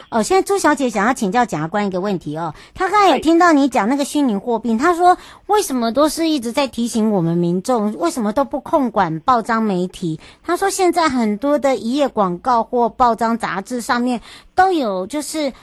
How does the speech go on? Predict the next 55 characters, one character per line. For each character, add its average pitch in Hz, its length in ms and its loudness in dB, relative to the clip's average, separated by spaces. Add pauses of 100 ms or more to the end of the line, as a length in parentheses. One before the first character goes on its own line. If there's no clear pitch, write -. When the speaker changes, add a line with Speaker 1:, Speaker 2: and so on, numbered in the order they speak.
Speaker 1:
呃， 208 320 -4
现 311 380 0
身 302 260 2
说 294 300 4
法 202 280 -2
的 190 140 -4
虚 262 200 -2
拟 240 180 4
货 233 260 0
币 208 260 0
啊。 165 300 -4 (240)
她 311 160 -4
说 381 160 -2
这 392 220 -6
个 320 80 2
不 247 160 -4
是 294 180 -6
就 285 180 -4
应 269 240 2
该 262 200 -2
要 262 160 0
来 214 160 -2
提 214 200 -10
醒 175 220 -6
大 208 220 -4
家， 202 200 -4
这 233 140 -8
个 208 400 -4
要 233 220 -2
特 202 180 -8
别 165 180 -6
的 170 120 -6
小 143 240 -12
心。 170 280 -4 (240)
还 294 140 -2
有 294 80 2
另 349 160 0
外 349 140 4
一 - 20 -2
个， 254 100 -4
她 277 140 -2
说 277 340 2
像 285 280 0
这 269 80 -6
个 269 40 -4
保 202 200 -2
健 262 180 0
食 - 180 -6
品 185 260 -2
最 269 200 -4
近 247 240 -2
流 208 160 0
行 202 260 -4
很 190 180 -4
多 240 260 0